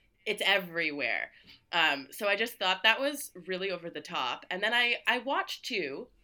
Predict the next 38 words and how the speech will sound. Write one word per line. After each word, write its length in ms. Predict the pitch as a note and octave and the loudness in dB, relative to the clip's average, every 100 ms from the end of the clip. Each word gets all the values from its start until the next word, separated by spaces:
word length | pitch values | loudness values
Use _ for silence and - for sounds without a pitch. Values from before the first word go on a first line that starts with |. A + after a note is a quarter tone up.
| _ - | _ -6
Well, 140 | G3 | -2
I 40 | F#3+ | 0
watched 240 | G#3 G#3 | 0 -2
half 280 | A3 F#3+ G3 | 0 0 0
of 140 | - | -10
two, 160 | D#3 B2+ | -8 -4
most 340 | F3 A3 - | -4 -4 -6
of 160 | F#3+ D#3+ | -12 -6
one 140 | D#3 | -6
of 120 | D3 | -4
them. 280 | C#3+ B2+ B3 - - - - | -6 -6 -8 -14 -20 -10 -2
I 140 | E3+ | 2
watched 300 | F#3 F#3+ - | 2 0 -4
Holiday 500 | - G3+ G#3+ G#3+ G3 | -4 -2 0 0 -2
Date. 560 | F3+ D#3 F#3+ C#4+ - - _ _ - | 2 2 4 0 -4 -18 _ _ 2
I 80 | G#3 | 2
couldn't 240 | C4 A#3+ | 4 0
even 180 | A#3+ A#3 | 0 0
get 160 | G#3 | 0
through 160 | F3+ D#3+ | -2 -4
one. 300 | C#3+ A2+ - - - - | -4 -6 -8 -20 -18 -4
It 80 | |
was 140 | A3 A3+ | -4 -2
fun. 380 | G#3 C#3+ B2 B2+ | 0 0 0 -2
Um, 240 | F3 E3+ F3 | -2 0 0
I 60 | |
yelled 300 | F#3+ F3+ F#3 | 2 2 0
at 100 | G3+ | -4
the 80 | F#3+ | -8
screen 300 | - E3+ D3 | -10 -8 -6
a 40 | |
lot. 200 | B2+ G2 - - - _ - | -6 -8 -10 -16 -20 _ 2
Um, 720 | F#3+ G3 G3 G3+ G3 F#3 - F#3 | 6 8 6 2 -4 -4 0 2
I 80 | |
watched 280 | G#3+ A#3 - | 2 2 -2
Holiday 420 | G3 G3 A3 A3+ | -4 -2 0 -2
Date 420 | F#3 E3+ E3 F#3 - | -2 0 2 0 0
and 300 | D#3+ E3 | -2 -2